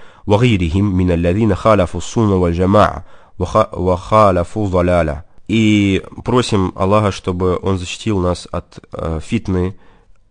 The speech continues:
таких, э, заблудших течений, как антропоморфисты, му'тазилиты, джахимиты. Джахими — это люди, которые отрицали,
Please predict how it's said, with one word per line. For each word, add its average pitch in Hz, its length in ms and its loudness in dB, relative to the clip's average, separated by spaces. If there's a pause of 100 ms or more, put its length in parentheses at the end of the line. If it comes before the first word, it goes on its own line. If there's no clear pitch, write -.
таких, - 500 -8
э, 85 120 -6
заблудших 95 480 -4
течений, 92 400 -2
как 87 200 -6
антропоморфисты, 92 1000 -6
му'тазилиты, 90 800 -6 (440)
джахимиты. 90 640 -2 (300)
Джахими — 110 420 0
это 101 360 0
люди, 104 280 -2
которые 92 340 -4
отрицали, 85 540 -2